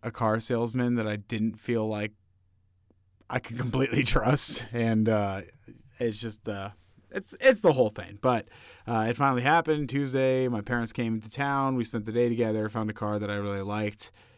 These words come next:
Uh, I was able to get it, which was awesome, and, uh, and, uh, I loved it. So, uh, that's good. It's a great car. But here's a, here's the story for you. So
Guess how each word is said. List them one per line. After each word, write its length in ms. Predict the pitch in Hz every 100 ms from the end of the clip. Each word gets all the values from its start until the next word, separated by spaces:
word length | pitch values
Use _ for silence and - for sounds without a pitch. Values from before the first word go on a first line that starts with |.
| _ -
Uh, 200 | 92 87
I 40 | 98
was 160 | 101
able 180 | 110 98
to 80 | 101
get 220 | 123 135
it, 140 | 139
which 140 | 107 104
was 120 | 101
awesome, 540 | 131 143 - 143 131 - - _ _ _ _
and, 340 | 101 110 107 98
uh, 420 | 101 98 98 101 - _ _ _ _ _ _ _ _ _ _ _
and, 360 | 107 107 107 101
uh, 160 | 107 98
I 80 | 120
loved 280 | 120 170 127
it. 120 | 127 -
So, 480 | - 110 104 104 - -
uh, 320 | 107 101 87 - _ _ _ _ _ _ _ _
that's 200 | 123 120
good. 180 | 147 95
It's 100 | -
a 40 |
great 180 | 104 104
car. 240 | - 90 98
But 220 | 202 190 - _ _ _ -
here's 380 | 120 143 160 135
a, 260 | 117 110
here's 220 | 123 180
the 80 | 160
story 300 | - 170 139
for 200 | 104 104
you. 140 | 98 101
So 400 | - 117 110